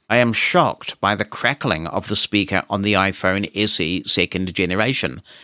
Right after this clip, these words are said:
This happened to me on the iPhone S E first generation, though it occurred after two or three years of using the phone. The same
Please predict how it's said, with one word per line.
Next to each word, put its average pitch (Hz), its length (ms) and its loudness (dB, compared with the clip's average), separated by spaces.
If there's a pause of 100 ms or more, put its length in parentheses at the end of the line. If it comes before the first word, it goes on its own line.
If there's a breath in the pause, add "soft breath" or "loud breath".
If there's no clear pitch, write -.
(160 loud breath)
This 147 200 4
happened 143 520 0
to 120 100 2
me 117 380 4
on 85 160 0
the 95 140 0
iPhone 87 520 0
S 95 200 0
E 107 180 2
first - 560 0
generation, 82 640 0 (360 loud breath)
though 110 280 4
it 120 100 0
occurred 110 380 0 (100)
after 104 300 -2
two 107 320 -2
or 101 100 0
three 104 280 -2
years 101 440 2
of 101 160 -6
using 95 400 0
the 98 80 -4
phone. 107 440 -2 (580 soft breath)
The 131 100 -6
same 139 440 2